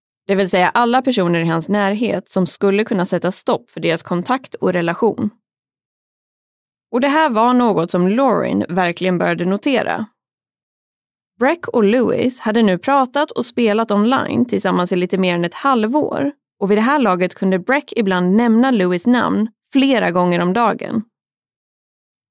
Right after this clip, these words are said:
Han berättade om sin imponerande vän som ägde ett framgångsrikt bolag och vilket fantastiskt liv han levde.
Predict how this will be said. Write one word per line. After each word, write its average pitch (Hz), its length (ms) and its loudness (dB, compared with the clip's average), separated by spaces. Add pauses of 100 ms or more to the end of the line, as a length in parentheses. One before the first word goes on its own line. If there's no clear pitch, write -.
Han 190 180 0
berättade 233 440 0
om 196 120 2
sin 190 160 0
imponerande 208 800 0
vän 180 340 -4
som 196 160 -2
ägde 185 220 0
ett 180 80 -6
framgångsrikt 247 880 -2
bolag 185 540 0 (120)
och 208 140 0
vilket 196 220 -2
fantastiskt 185 640 -4
liv 208 280 2
han 180 160 -2
levde. - 380 -4